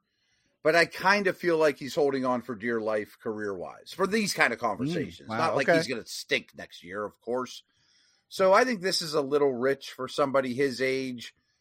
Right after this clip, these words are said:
Speaker 1: and those concerns certainly exist. I like Chubb better. I like Pollard better. Frankly, I might like Kenneth Walker and Rhamondre Stevenson better, considering the age.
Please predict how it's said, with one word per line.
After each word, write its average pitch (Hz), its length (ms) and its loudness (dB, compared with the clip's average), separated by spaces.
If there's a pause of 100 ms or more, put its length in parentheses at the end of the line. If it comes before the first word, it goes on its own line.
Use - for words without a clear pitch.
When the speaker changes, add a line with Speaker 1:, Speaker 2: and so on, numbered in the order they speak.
(120)
Speaker 1:
and 175 180 2
those 185 220 4
concerns 160 580 -2
certainly 147 640 -2
exist. 117 640 -4 (1000)
I 180 140 8
like 196 240 2
Chubb 156 380 4
better. 147 460 0 (180)
I 127 140 2
like 131 280 -2
Pollard 151 580 0
better. 139 500 2 (1000)
Frankly, 208 480 2
I 156 120 8
might 147 380 2
like 170 300 0
Kenneth 170 400 -2
Walker 165 480 0
and 160 100 -2
Rhamondre 170 460 2
Stevenson 240 580 -4
better, 82 400 -8
considering 104 540 -4
the 87 160 -10
age. 69 180 -12